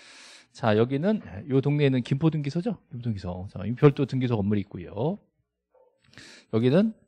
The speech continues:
김포시청. 자, 여기 누가 제일 높아요? 시장님.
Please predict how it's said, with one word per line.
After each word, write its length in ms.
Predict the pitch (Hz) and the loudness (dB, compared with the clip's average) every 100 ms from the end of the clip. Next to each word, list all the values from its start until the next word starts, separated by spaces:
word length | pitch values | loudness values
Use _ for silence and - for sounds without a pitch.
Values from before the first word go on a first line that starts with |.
| _ | _
김포시청. 560 | 117 110 107 - - - _ _ _ | -6 -4 -6 -8 -18 -18 _ _ _
자, 140 | - | -10
여기 260 | 98 113 123 | -6 -4 -4
누가 200 | 110 135 | 2 4
제일 140 | 120 | 6
높아요? 340 | 113 107 135 180 _ _ _ _ _ _ | 4 2 -2 -4 _ _ _ _ _ _
시장님. 440 | - 139 117 95 | -2 0 0 -2